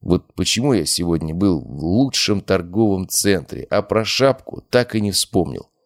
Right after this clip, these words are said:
Во всем виновата оттепель и почти полное отсутствие ветра. Если бы я замерз на улице, точно вспомнил бы. Положив портфель на стол и налюбовавшись им вдоволь, я достал оттуда свои новые приобретения.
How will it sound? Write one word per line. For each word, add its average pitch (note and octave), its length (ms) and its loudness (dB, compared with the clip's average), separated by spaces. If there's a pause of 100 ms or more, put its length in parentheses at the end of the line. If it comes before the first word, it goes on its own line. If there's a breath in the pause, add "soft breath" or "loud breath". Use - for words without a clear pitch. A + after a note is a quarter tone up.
(240 loud breath)
Во G#2+ 160 2
всем G2+ 320 2
виновата F#2 560 2
оттепель G2+ 480 0
и G2 40 4
почти G#2 500 0 (160 loud breath)
полное C3 380 4
отсутствие A2 440 0
ветра. - 320 -4 (500)
Если - 320 -2
бы D#2+ 120 0
я D#2 100 2
замерз E2 320 0
на E2 100 -4
улице, D#3 300 2
точно - 320 -2
вспомнил C#2+ 420 -2
бы. C#2+ 140 -16 (600)
Положив D#2+ 340 2
портфель D#2+ 340 0
на D#2+ 120 0
стол B2+ 420 2
и D#2+ 160 -2
налюбовавшись E2 880 0
им - 160 -6
вдоволь, B2+ 480 2 (400 soft breath)
я G2+ 120 2
достал A2 360 2
оттуда G2 300 -2
свои E2 260 -2
новые F2+ 340 2
приобретения. - 760 -4